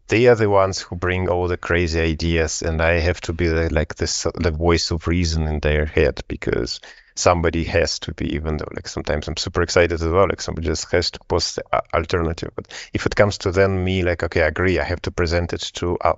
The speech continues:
to outside, to other stakeholders." And, I mean, it would sound really basic, but it comes back to, to knowing who you're gonna present it to, 'cause, uh, there are different types of people. I think we all know this, and it all depends. Like, if there's a person who is, like,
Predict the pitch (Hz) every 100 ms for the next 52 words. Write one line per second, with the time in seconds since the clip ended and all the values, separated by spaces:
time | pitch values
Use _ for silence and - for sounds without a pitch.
0 | - 92 85 82 - 87 82 - 87 82
1 | - - - - - - - 104 123 -
2 | - - - - - 135 147 139 131 104
3 | 120 151 - 139 135 117 123 113 87 92
4 | - 120 95 95 98 - 107 113 - 101
5 | 113 - 117 113 - 120 113 120 127 127
6 | 117 - 131 127 120 123 120 117 120 127
7 | 131 - - - - 87 - 78 82 85
8 | - - - - _ - - 80 78 71
9 | - 101 110 110 104 113 104 85 85 -
10 | - 85 - 92 95 - 95 - 90 90
11 | 80 71 69 90 110 82 87 90 - 92
12 | 95 98 87 87 80 76 85 - 90 90
13 | - 90 98 - 104 101 82 80 76